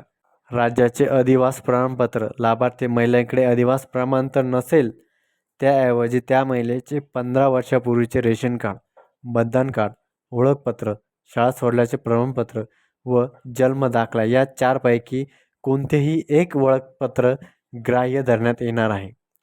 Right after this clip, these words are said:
परराज्यात जन्म झालेल्या महिलेचे महाराष्ट्रातील अधिवास असणाऱ्या पुरुषासोबत विवाह केला असेल तर अशा बाबतीत त्यांच्या पतीचे जन्म दाखला किंवा शाळा सोडल्याचे प्रमाणपत्र,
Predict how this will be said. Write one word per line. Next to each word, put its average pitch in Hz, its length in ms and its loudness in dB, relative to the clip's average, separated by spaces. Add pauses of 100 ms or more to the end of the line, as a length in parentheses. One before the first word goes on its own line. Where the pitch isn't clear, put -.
(360)
परराज्यात 127 640 2
जन्म 127 340 0
झालेल्या 117 400 2
महिलेचे 113 580 0 (380)
महाराष्ट्रातील 123 800 0
अधिवास 127 460 2
असणाऱ्या 123 400 0
पुरुषासोबत 120 840 0 (540)
विवाह 127 280 2
केला 131 300 2
असेल 131 340 0 (420)
तर 135 140 4 (120)
अशा 139 340 0
बाबतीत 127 420 0 (120)
त्यांच्या 120 300 -2
पतीचे 123 480 0
जन्म 123 320 0
दाखला 117 420 0
किंवा 127 540 -2 (640)
शाळा 127 220 2
सोडल्याचे 117 520 0
प्रमाणपत्र, 120 800 -2